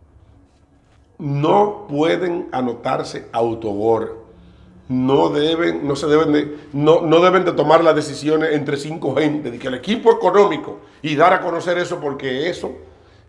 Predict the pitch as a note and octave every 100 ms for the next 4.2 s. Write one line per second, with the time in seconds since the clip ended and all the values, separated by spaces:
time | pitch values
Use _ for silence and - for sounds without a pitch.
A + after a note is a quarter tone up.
0 | _ _ _ - C#3 B2+ D3 D3+ - -
1 | D#3 D#3 D3+ D#3 D#3 C#3+ D3 C3+ C#3 B2+
2 | A2+ - - - _ _ _ C3+ C3+ F3
3 | C3+ C3 C#3 C#3+ C3+ B2+ B2 A2+ B2 B2+
4 | B2+ B2+